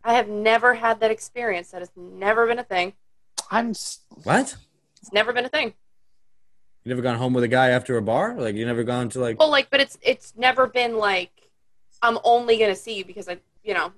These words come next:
Speaker 1: we just hook up." It's
Speaker 2: Yeah, because you guys, straights don't have those apps. You guys think Tinder's that.
Speaker 1: Well, Tinder is that.
Speaker 3: For straight
Speaker 1: You
Speaker 3: men,
Speaker 1: can
Speaker 3: it is.
Speaker 1: make
Speaker 2: No.
Speaker 1: that, yeah.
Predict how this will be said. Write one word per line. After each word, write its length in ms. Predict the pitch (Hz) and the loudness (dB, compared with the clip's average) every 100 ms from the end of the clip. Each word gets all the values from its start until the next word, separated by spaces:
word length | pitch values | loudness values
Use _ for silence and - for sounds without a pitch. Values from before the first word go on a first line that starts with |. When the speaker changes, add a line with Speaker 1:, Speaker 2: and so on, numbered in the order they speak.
| _ | _
Speaker 1:
we 100 | 220 | -12
just 180 | 185 - | -10 -12
hook 160 | 185 | -6
up." 300 | - 247 202 | 2 2 2
It's 280 | 180 180 - _ | -6 -10 -20 _
Speaker 2:
Yeah, 120 | 349 311 | 2 2
because 280 | 247 262 214 | 4 4 6
you 120 | 285 | 6
guys, 260 | 311 233 | 6 2
straights 440 | - - 254 311 - | -8 -4 -2 -2 -2
don't 180 | 294 226 | -4 -4
have 340 | 214 247 196 | -4 -4 -2
those 220 | 127 104 | -2 -2
apps. 420 | 95 98 - - | -2 -6 -8 -12
You 120 | 165 180 | -4 0
guys 180 | 247 | 0
think 220 | - 202 156 | -2 -8 -6
Tinder's 440 | 202 208 135 95 | -8 -4 -4 -4
that. 300 | 98 - - _ _ _ _ _ | -10 -10 -10 _ _ _ _ _
Speaker 1:
Well, 200 | 294 277 | 0 0
Tinder 320 | - 277 220 139 | 0 -6 -2 2
is 200 | 202 - | 0 -2
that. 340 | - - 101 | -16 -10 -8
Speaker 3:
For 120 | - | -6
straight 320 | 101 - 120 101 | -4 2 2 2
Speaker 1:
You 60 | |
Speaker 3:
men, 80 | 120 | 2
Speaker 1:
can 80 | - | 4
Speaker 3:
it 40 | 127 | 8
is. 40 | |
Speaker 1:
make 80 | 117 | 8
Speaker 2:
No. 120 | 107 | 6
Speaker 1:
that, 320 | 98 92 - | 4 -2 -4
yeah. 320 | 208 160 107 | 0 2 0